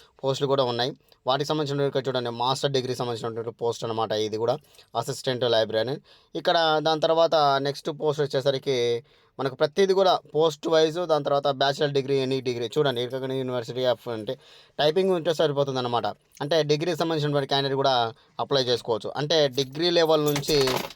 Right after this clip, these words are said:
టెన్త్ క్లాస్, ఇక్కడ చూడండి, ఎడ్యుకేషన్ టెన్త్ క్లాస్ pass from recognized board, board. అయితే ఐటీఐ చేసిన వ్యక్తి కూడా మనకు అప్లికేషన్ చేసుకోవచ్చు అని కూడా ఇక్కడ క్లియర్ అనేది మనం చూసుకోవచ్చు, మల్టీ టాస్కింగ్ స్టాఫ్గా. అయితే గ్రూప్ సికి సంబంధించినటువంటి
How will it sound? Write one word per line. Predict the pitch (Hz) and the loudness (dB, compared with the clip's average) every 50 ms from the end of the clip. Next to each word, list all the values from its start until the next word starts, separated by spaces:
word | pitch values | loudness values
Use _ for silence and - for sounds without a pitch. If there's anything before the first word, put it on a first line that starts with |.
| _ _ | _ _
టెన్త్ | 139 147 147 151 | -4 -2 -2 0
క్లాస్, | 156 156 156 151 139 143 143 | 0 2 2 2 0 0 -4
ఇక్కడ | 139 143 135 120 | -4 -4 -4 -4
చూడండి, | 127 117 113 104 98 - _ _ - - - - - _ - | -2 -4 -4 -6 -6 -12 _ _ -20 -20 -20 -20 -16 _ -4
ఎడ్యుకేషన్ | 143 147 170 - 170 151 147 147 135 | -4 -2 -2 -2 -2 0 0 0 -2
టెన్త్ | - - 147 147 135 | 0 0 0 0 0
క్లాస్ | 143 170 165 156 143 - 151 | 0 2 0 0 0 0 2
pass | 143 143 143 151 135 | 2 2 0 -2 -2
from | - 151 151 156 147 143 | -2 -2 -2 0 -2 -2
recognized | 139 - 139 135 139 139 139 151 139 120 | 0 0 0 0 0 -2 -2 -4 -2 -2
board, | 127 127 131 131 110 98 110 117 | -2 0 0 -2 -4 -6 -6 -4
board. | 127 123 123 123 110 101 - - _ _ _ - _ | -2 -2 -2 -2 -4 -6 -10 -12 _ _ _ -8 _
అయితే | 139 156 156 165 156 147 | -2 0 2 2 2 4
ఐటీఐ | 143 139 147 151 160 175 175 | 4 4 2 0 0 -4 -2
చేసిన | 165 170 156 147 156 | -2 -4 -4 -2 -2
వ్యక్తి | 151 143 139 - 151 | -2 -4 -2 -2 -2
కూడా | 139 143 139 139 131 123 123 | 0 2 4 4 4 2 0
మనకు | 123 127 127 117 - | 0 -2 -4 -2 -2
అప్లికేషన్ | 120 - 131 131 135 127 135 131 123 | -4 -4 -4 -6 -6 -6 -6 -6 -4
చేసుకోవచ్చు | 127 120 - - 127 123 131 | -6 -6 -4 -6 -8 -6 -6
అని | 120 120 | -8 -6
కూడా | 113 117 117 117 107 101 - _ _ _ | -2 0 0 0 0 -4 -8 _ _ _
ఇక్కడ | _ - 113 | _ -14 -12
క్లియర్ | 101 - 120 120 117 | -8 -2 0 2 2
అనేది | 117 113 117 113 117 | 2 0 0 -2 -4
మనం | 113 110 113 107 - 120 | -4 -4 -6 -6 -6 -8
చూసుకోవచ్చు, | 113 - - 117 113 110 - 139 | -10 -8 -4 -4 -4 -2 -2 -4
మల్టీ | 131 127 120 127 123 | -4 -2 -2 -2 -2
టాస్కింగ్ | 120 113 117 - 123 117 113 | 0 -2 -2 -2 -6 -10 -10
స్టాఫ్గా. | - - 113 104 101 - - 127 - - - - - _ _ 156 | -4 -2 -2 -2 -2 -6 -12 -14 -14 -16 -20 -20 -20 _ _ -4
అయితే | 165 185 190 175 160 151 147 147 _ - - - _ - | -2 0 2 4 4 2 2 -2 _ -20 -20 -20 _ -2
గ్రూప్ | 139 175 190 185 | 0 2 2 0
సికి | - - 185 165 | 0 -2 -2 -2
సంబంధించినటువంటి | 147 175 165 160 160 151 139 160 147 143 147 143 147 143 139 135 127 | 0 -2 -2 0 -2 0 -2 -2 0 2 0 2 2 2 2 2 0